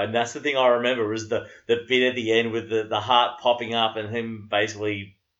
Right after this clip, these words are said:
what's the right way to say it, the nice way to say it, trying to dry hump, uh, Kat,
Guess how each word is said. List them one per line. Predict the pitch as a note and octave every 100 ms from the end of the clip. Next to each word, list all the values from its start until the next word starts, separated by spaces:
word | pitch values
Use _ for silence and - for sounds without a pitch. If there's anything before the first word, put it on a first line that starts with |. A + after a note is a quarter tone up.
| _ _ -
what's | G2+ - _
the | G#2
right | G#2+ G#2
way | G#2
to | G#2
say | G#2 A2 G#2
it, | G2+
the | G#2
nice | G#2 G2+
way | G#2
to | G2+
say |
it, | - - -
trying | C3+ B2
to | A#2
dry | B2 B2 B2+
hump, | A#2 G#2+ G#2+ - _ _ _ _
uh, | G#2 G2+ G2+ G2 G2 G2
Kat, | - C3+ A#2 A#2